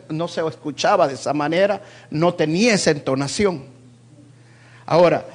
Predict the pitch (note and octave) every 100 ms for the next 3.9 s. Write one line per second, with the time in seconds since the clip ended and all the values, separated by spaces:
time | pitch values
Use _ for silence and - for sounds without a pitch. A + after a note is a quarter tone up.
0 | - - F3 F3+ F#3+ A#3+ C4 A#3+ A#3 A3+
1 | G3+ F#3+ F3+ A3 G#3+ G#3+ F#3+ - E3+ F#3
2 | B3+ C4+ C4+ C4+ C4 - D#3+ C#3 D3 C#3+
3 | - G#3+ G#3+ G3 G3 A#3 C#4 C#4